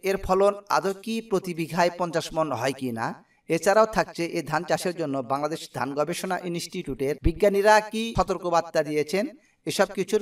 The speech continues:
বিস্তারিত তথ্য। তো তার আগে ছোট্ট একটা রিকোয়েস্ট, এখনও আপনারা যারা আমাদের এই চ্যানেলটি সাবস্ক্রাইব করেন নাই, অবশ্যই আমাদের এই চ্যানেলটি সাবস্ক্রাইব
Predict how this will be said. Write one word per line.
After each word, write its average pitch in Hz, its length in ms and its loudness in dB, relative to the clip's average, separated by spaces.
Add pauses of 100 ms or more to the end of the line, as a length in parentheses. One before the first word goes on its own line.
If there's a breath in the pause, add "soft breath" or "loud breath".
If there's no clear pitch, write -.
বিস্তারিত 151 440 -4 (360)
তথ্য। - 220 -2 (420)
তো 202 60 2 (100)
তার 240 160 8
আগে 247 120 0 (100)
ছোট্ট - 240 0
একটা 262 140 0 (100)
রিকোয়েস্ট, 160 360 0 (120)
এখনও 226 260 0 (180)
আপনারা 175 280 2
যারা 214 140 6 (100)
আমাদের 175 300 2
এই 180 100 -2
চ্যানেলটি 180 380 -2
সাবস্ক্রাইব 208 440 -2
করেন 139 240 -2
নাই, 156 100 0 (420 soft breath)
অবশ্যই 208 420 0
আমাদের 185 340 2
এই 196 100 2
চ্যানেলটি 202 340 2
সাবস্ক্রাইব 202 360 0